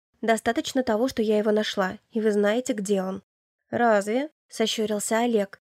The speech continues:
«Именно так». «Но ведь путь последнего дня исчезает только после похорон», встрял в разговор Лёша. «А мне не надо ждать, пока он исчезнет, Лёш. Я нашла этого человека и свою награду уже получила. Остальное меня не касается».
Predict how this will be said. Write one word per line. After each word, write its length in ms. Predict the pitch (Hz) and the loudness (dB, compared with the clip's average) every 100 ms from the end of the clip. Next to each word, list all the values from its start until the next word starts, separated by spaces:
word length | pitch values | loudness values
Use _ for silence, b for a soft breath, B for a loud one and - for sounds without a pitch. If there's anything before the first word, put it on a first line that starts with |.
| _ | _
«Именно 400 | - 247 240 247 | 0 2 4 2
так». 340 | 262 214 202 - _ _ _ | 0 -4 -4 -12 _ _ _
«Но 80 | 208 | 0
ведь 160 | 214 - | 0 -2
путь 180 | 277 | -4
последнего 520 | - 208 254 208 202 190 | 0 2 4 4 2 2
дня 260 | 220 330 | 2 2
исчезает 400 | 302 226 220 262 | 2 0 2 2
только 240 | 220 226 214 | 2 -2 -2
после 260 | 220 220 | 0 -2
похорон», 560 | 208 214 233 262 196 190 _ | -2 0 2 2 0 -4 _
встрял 320 | - - 226 | -6 0 2
в 60 | 208 | 2
разговор 440 | 214 208 226 220 | -2 2 2 2
Лёша. 520 | 233 247 208 - 196 - _ _ | 2 2 0 -4 -8 -10 _ _
«А 100 | 254 | 0
мне 240 | 254 262 262 | 4 6 6
не 140 | 262 | 6
надо 240 | 277 254 | 4 2
ждать, 340 | 202 196 277 - | 2 2 0 0
пока 300 | 208 - 226 | -4 -2 2
он 100 | 233 | 2
исчезнет, 480 | 247 294 240 196 - | 2 2 2 0 -2
Лёш. 360 | 208 190 - - | 0 0 -4 -4
Я 160 | 247 220 | 0 2
нашла 320 | 214 - 233 | 2 0 -2
этого 240 | 269 214 | -2 -4
человека 680 | 208 - 214 214 208 196 202 - | -6 -2 0 0 0 -4 -12 -6
и 80 | - | -4
свою 300 | 226 226 214 | 0 2 4
награду 440 | 208 202 214 247 247 | 2 2 0 2 0
уже 220 | 196 226 | 0 -2
получила. 600 | 247 226 - 214 202 - _ | -2 -2 -2 -6 -6 -10 _
Остальное 480 | 226 - 214 202 208 | -8 -4 -2 0 0
меня 240 | 233 208 | 0 0
не 100 | 208 | -2
касается». 680 | 214 240 - 214 220 - 208 | -4 -6 -6 -6 -8 -10 -12